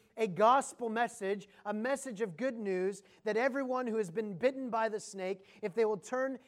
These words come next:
and look at the very thing which has bitten them,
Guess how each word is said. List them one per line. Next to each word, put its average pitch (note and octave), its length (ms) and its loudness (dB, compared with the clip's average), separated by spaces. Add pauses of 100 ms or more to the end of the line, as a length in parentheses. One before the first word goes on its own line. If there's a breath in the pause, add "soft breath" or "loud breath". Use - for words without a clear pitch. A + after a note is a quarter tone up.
and G#3+ 300 -4
look B3+ 400 4 (200 soft breath)
at G#3+ 120 -4
the G3+ 100 -2
very B3+ 300 2
thing C4 340 -2
which A#3+ 200 -4
has A3 240 -2 (320 soft breath)
bitten A#3+ 400 -2
them, G3 340 -2